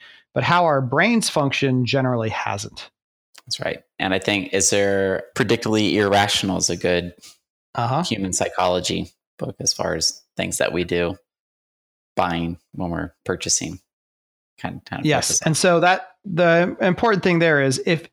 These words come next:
Speaker 1: let's say you saw a trend in, in consumer behavior that made you start to think that, you know what, everyone's gonna buy their next house. They're gonna buy it online.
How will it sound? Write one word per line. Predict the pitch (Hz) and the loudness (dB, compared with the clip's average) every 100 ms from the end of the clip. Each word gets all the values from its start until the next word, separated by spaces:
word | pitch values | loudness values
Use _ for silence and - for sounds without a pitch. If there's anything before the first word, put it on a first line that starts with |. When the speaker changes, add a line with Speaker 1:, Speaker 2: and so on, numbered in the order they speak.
| _ _ _ | _ _ _
Speaker 1:
let's | - 196 | -2 0
say | 208 | 2
you | 175 160 | 4 2
saw | 143 - 147 151 | 2 2 4 4
a | 147 | 2
trend | 131 - 147 143 | 0 2 2 2
in, | 135 | 0
in | - 139 131 | -2 -2 0
consumer | 123 - 147 139 | -2 0 0 0
behavior | 120 120 131 107 101 104 _ - - - _ | -2 0 -2 -2 -6 -8 _ -20 -20 -20 _
that | - 143 143 | 0 0 0
made | 175 165 175 180 156 | 0 4 4 4 4
you | 160 156 143 | 2 2 2
start | - 160 160 - | 2 0 0 -2
to | 139 | -2
think | 151 143 - | 0 -2 0
that, | 139 127 - - | 0 0 -6 -4
you | 156 | 0
know | 160 | 2
what, | 170 175 | 2 2
everyone's | 160 170 190 170 | 0 2 2 2
gonna | 175 151 | 2 2
buy | 135 135 131 135 135 131 | 2 2 4 2 0 0
their | 147 | 0
next | 131 131 - | 2 0 -2
house. | - 123 107 - | -2 0 -2 -2
They're | 143 165 | 0 0
gonna | 156 | 2
buy | 135 143 | 2 2
it | 170 | 2
online. | 165 120 104 104 | 0 0 -2 -4